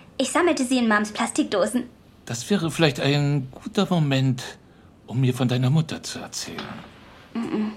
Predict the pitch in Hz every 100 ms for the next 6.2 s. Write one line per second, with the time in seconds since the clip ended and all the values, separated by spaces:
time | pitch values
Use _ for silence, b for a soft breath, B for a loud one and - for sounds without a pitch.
0 | - - - - - 214 196 196 190 -
1 | - - - - - - - 233 240 233
2 | 240 247 233 226 254 208 196 202 190 190
3 | 202 196 190 190 - B B B B B
4 | B - B B B B B B 277 -
5 | 285 254 262 294 240 226 226 262 - -
6 | 160